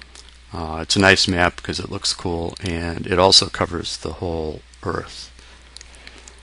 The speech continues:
So there's our Q T H in, and there's the location of the satellite and the track.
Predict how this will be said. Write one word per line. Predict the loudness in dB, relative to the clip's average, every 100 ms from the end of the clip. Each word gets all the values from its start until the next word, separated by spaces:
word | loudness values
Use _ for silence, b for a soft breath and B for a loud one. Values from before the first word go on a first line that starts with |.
| B B -20 -20 0
So | 2 2
there's | -2 -2 -2
our |
Q | -4 -4 -4
T | -2 -4 -2
H | -2 -4 -6 -6
in, | -6 -4 -6 -8 -10 -18 -20 -20 -20 -20 -20 -20 -20 -20 -20 -20 -20 -20 -20 -16
and | -12 -10
there's | -10 -10 -10
the | -10
location | -8 -6 -6 -6
of | -4
the |
satellite | -2 0 0 -2 -2 -2 -4 -12
and | -10 -8 -10 -10 -12 -16 -20 -18
the | -14
track. | -10 -8 -10 -14 -18